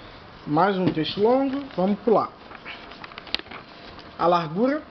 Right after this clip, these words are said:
a largura de ju-, da junta depende do deslocamento previsto. Não, não. Sete. A engenharia está, a cada dia, procurando desenvolver novas técnicas para aumentar a qualidade, a segurança e a durabilidade das estruturas em geral.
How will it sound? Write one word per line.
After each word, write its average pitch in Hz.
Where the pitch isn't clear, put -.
a 151
largura 165
de 190
ju-, 151
da 147
junta 185
depende 180
do 185
deslocamento 180
previsto. 196
Não, 175
não. 131
Sete. -
A 175
engenharia 190
está, 196
a -
cada 180
dia, 175
procurando 175
desenvolver 170
novas 175
técnicas -
para 185
aumentar 165
a 160
qualidade, 165
a -
segurança 160
e 170
a 170
durabilidade 180
das 180
estruturas 180
em 175
geral. 165